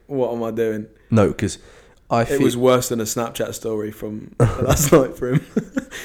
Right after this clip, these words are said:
Speaker 2: No, but you, you, you gotta feel bad for the guy 'cause after so much work and things like that, and then it still doesn't go his way.
Speaker 1: Oh, obviously, yeah.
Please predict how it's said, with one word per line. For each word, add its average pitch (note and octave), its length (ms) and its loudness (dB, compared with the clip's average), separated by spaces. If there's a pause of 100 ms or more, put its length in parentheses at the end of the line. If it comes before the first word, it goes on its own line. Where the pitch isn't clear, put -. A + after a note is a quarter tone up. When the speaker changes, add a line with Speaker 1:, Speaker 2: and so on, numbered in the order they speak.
(140)
Speaker 2:
No, G#2 200 8
but - 300 2
you, C3+ 160 4
you, C#3+ 360 -4
you D3+ 140 -8
gotta A2 160 4
feel G#2+ 140 4
bad F2 240 2
for - 60 -8
the E2 80 -2
guy E2 200 0
'cause - 520 -6
after A2+ 220 -2
so - 180 0
much D#2+ 160 -2
work F2 340 0
and E2 120 -2
things E2+ 180 -4
like D#2+ 100 -2
that, D#2+ 160 0
and E2+ 120 0
then E2 120 0
it - 200 -4
still F#2+ 340 2
doesn't E2 200 0
go E2+ 180 0
his D#2+ 140 -2
way. E2 180 2
Speaker 1:
Oh, A#2 140 2
obviously, A2+ 420 -4
yeah. G#2+ 120 -4